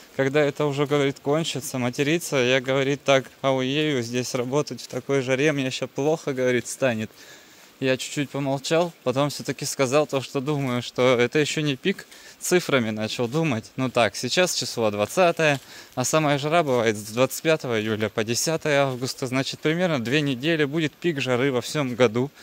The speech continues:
И сказал ей, «Так вся жара-то еще впереди должна быть, обычно жара с переходе с июля на август». Она такая, «Да я понимаю, да, жарче потом будет, да точно будет».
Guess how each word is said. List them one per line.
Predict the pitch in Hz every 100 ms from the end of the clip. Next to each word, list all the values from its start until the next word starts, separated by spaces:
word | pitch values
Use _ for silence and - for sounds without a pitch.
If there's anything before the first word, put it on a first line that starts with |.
| - - -
И | 160
сказал | 147 147 131 139 147
ей, | 123 117
«Так | 123 -
вся | - - 147 131 123 113
жара-то | 131 135 123 120
еще | - 117
впереди | - 127 131
должна | 170 135 123 123
быть, | 107 107
обычно | 113 120 139 139 117
жара | 120 123 135
с | -
переходе | 131 117 - 131 120
с | -
июля | 123 127 120
на | 131 143
август». | 131 110 - - - - -
Она | 135 135
такая, | 147 165 151
«Да | 147
я | 196
понимаю, | 208 208 220 202 165 143
да, | 151 131
жарче | 127 156 196 202
потом | 208 202 214
будет, | 202 208 123 -
да | 131 135
точно | 240 233 - 202
будет». | 196 160 123